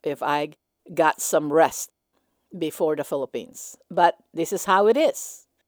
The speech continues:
So in two months, I traveled to three different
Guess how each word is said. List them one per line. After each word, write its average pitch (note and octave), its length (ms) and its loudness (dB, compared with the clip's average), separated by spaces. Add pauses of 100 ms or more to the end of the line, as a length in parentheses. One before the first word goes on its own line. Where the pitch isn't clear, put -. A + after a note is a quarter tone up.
(160)
So A3 300 6
in F3+ 220 0
two B3 200 0
months, - 640 0 (400)
I E3+ 240 0 (180)
traveled A#3 760 4
to A3 340 -2 (260)
three A3 420 -2
different F#3 680 -4